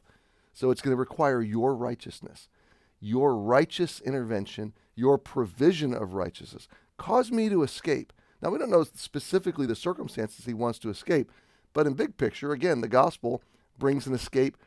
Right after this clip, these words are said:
from every bad thing into the heart of God. And then he says, "Incline thine ear unto me and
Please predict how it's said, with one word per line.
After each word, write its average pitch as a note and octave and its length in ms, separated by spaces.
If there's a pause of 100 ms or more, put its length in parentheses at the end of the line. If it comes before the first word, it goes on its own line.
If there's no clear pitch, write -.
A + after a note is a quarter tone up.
from D3 220
every E3+ 220
bad A2+ 300
thing G#2+ 380 (220)
into C#3 200
the C3+ 120
heart B2 200
of A2 120
God. C3 300 (240)
And G#3 120
then C4 80
he B3 60
says, F3+ 260
"Incline D#3 400
thine C#3+ 180
ear E3+ 240
unto D#3+ 160
me D3+ 320 (380)
and A#2+ 400